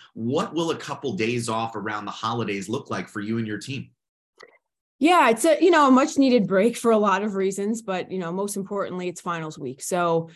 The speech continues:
Speaker 2: um, you know, the, the team has done an incredible job up to this point of just really being focused on basketball, and we're having a great season. I'm so, so proud of, of the, just the, how competitive we've been and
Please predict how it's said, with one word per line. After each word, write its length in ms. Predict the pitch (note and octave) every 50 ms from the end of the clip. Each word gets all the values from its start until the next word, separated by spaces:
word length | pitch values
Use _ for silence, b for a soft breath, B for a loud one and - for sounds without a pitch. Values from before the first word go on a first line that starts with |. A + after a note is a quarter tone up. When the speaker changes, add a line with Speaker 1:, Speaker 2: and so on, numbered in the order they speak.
| B B B B B
Speaker 2:
um, 400 | - E3 - - D#3 D#3 D#3 E3
you 80 | E3+ E3+
know, 200 | D#3+ D3+ D#3 D#3
the, 540 | D3 D#3 D#3 D#3+ - - - - E2 F#2+ F2 F#2 F2
the 220 | - E3+ D#3 D#3
team 300 | D#3+ - G#3+ G3+ G3 F#3+
has 120 | F3 E3+
done 140 | - F#3 F3+
an 140 | F3 E3+ E3
incredible 480 | E3+ D#3+ - - G#3 G3+ G3+ F3 F#3 F3+
job 480 | E3+ F#3 F3+ F3 F3 F3 E3+ E3+ E3 -
up 160 | E3+ F3 - _ _ -
to 100 | - G3+
this 160 | E3+ F3+ F3
point 460 | - - G3+ F#3+ F#3 F3 F3 E3+ E3+
of 200 | D#3+ D#3 D#3 D3+
just 220 | - - E3 E3 E3+
really 220 | F3 F3+ F3+ F3
being 160 | D#3 D#3+ D#3+
focused 400 | D#3+ - G3+ G3+ G3+ G3+ - -
on 160 | A3+ F#3 G3 F#3
basketball, 640 | E3+ E3+ F#3 F#3 - F#3+ F3 F3+ F3 F3 F3 F#3
and 180 | F3 D#3 D3+ D3+
we're 200 | D#3 - D#3+ F3
having 200 | E3 D#3+ E3 D#3
a 40 | D#3
great 240 | D3+ E3+ E3+ D#3+ E3
season. 360 | - E3 E3 E3 D#3+ E3 D#3
I'm 120 | C#3+ D3+
so, 200 | - - E3+ F3
so 200 | E3 - F3+ E3
proud 400 | E3 - E3+ D#3 D#3 D#3+ D#3+ D#3+
of, 200 | D#3+ D#3 D3+ - _ b b b b b b b b
of 340 | - E3+ E3 D#3 D3+ D#3+ -
the, 400 | E3 D#3+ D#3 D3+ D3+ D3+ D3 C#3+ -
just 200 | - G3+ F#3+ -
the, 100 | E3+ E3+
how 180 | F3 - F3
competitive 520 | E3+ - F3+ F3+ F#3+ F#3 F#3 F3+ F3+ E3+ E3
we've 240 | F3+ F#3 F3+ D#3+
been 400 | F3 F#3 F3+ F3+ F3 F3+ F3 F3
and 300 | E3+ D3+ D3 D3+ D#3 D3+